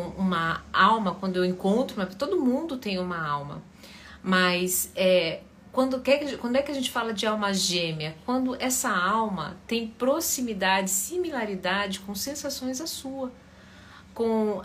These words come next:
é, vibrar do coração e frequência parecido com o seu.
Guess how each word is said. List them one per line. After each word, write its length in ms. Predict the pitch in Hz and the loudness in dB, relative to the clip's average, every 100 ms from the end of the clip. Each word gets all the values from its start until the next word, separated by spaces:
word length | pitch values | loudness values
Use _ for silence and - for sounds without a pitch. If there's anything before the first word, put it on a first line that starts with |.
| - | 0
é, 480 | 196 190 185 180 185 | 2 4 4 2 -2
vibrar 680 | 185 208 185 202 247 285 254 | -4 -2 0 2 4 2 2
do 80 | |
coração 520 | 240 196 180 185 254 262 | -4 -2 -2 0 0 -2
e 40 | |
frequência 680 | 254 196 190 233 277 320 226 | -4 -8 -4 -2 -2 -2 -4
parecido 560 | - 277 277 - 233 247 | 0 0 0 -4 -4 -6
com 180 | 269 | -6
o 60 | 285 | -6
seu. 400 | - 285 254 254 | -4 -2 -2 -2